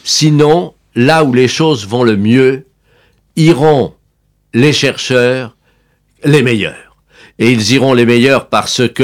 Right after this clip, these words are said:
le marché de l'emploi y sera développé et parce que les moyens leur seront offerts. La recherche, euh, européenne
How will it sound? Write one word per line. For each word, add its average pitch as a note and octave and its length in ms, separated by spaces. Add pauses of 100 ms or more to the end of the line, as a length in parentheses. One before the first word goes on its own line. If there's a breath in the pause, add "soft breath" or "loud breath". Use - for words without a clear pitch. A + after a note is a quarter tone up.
(140)
le G2+ 180
marché B2 420
de A2 100
l'emploi A2+ 480
y G2 100
sera F2+ 400
développé F2+ 680 (260 loud breath)
et A#2+ 140
parce - 280
que C3+ 100
les G#2+ 180
moyens C#3 760 (380 soft breath)
leur G#2 240
seront F#2+ 360
offerts. D2+ 480 (440 loud breath)
La B2 220
recherche, C#3 880 (440 soft breath)
euh, G#2 280 (100)
européenne C#3+ 960